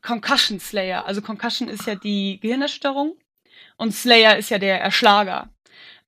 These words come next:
Ähm, und sie meinte, wenn man sich dort eine Hintergrundgeschichte überlegt, dann hilft einem das dabei, das zu besiegen.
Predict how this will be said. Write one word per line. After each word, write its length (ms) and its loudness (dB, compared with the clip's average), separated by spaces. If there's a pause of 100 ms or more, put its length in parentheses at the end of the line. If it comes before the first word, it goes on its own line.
(140)
Ähm, 580 0
und 100 -4
sie 120 -4
meinte, 420 0
wenn 120 2
man 120 0
sich 160 -12
dort 180 -4
eine 300 -2
Hintergrundgeschichte 1000 -6
überlegt, 560 -8 (800)
dann 720 0 (1000)
hilft 340 2
einem 200 4
das 160 0
dabei, 460 0
das 300 -4
zu 100 -6
besiegen. 600 -6